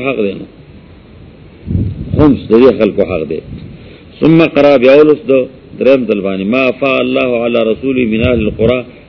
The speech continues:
حتى بلغ للفقراء المهاجرين. دا یې پورې ولوستو. نو بیا ولوستو، والذین جاءوا من بعدهم، ثم قال، بیا وی، هذه استوعبت المسلمین عامه، دې مال ګیر که مسلمانان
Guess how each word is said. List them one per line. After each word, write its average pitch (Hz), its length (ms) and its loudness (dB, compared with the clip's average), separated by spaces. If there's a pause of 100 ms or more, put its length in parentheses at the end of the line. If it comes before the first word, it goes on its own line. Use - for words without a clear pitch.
حتى 151 320 -2
بلغ 117 260 2 (120)
للفقراء 107 560 2
المهاجرين. 98 680 2 (580)
دا - 100 6 (120)
یې - 180 4
پورې 123 200 2
ولوستو. 139 380 4 (760)
نو 113 160 -2
بیا 139 160 2 (220)
ولوستو، 127 500 0 (420)
والذین 135 500 2 (140)
جاءوا 147 260 4
من 123 200 -6
بعدهم، 117 400 -2 (460)
ثم 151 180 -2 (160)
قال، 123 220 0
بیا 98 280 -2
وی، 90 100 -8 (120)
هذه 143 480 0 (360)
استوعبت 123 680 0
المسلمین 107 580 -4
عامه، 87 560 -10 (640)
دې 156 140 6 (160)
مال 135 220 0 (260)
ګیر 151 300 6
که 143 100 0
مسلمانان 107 760 0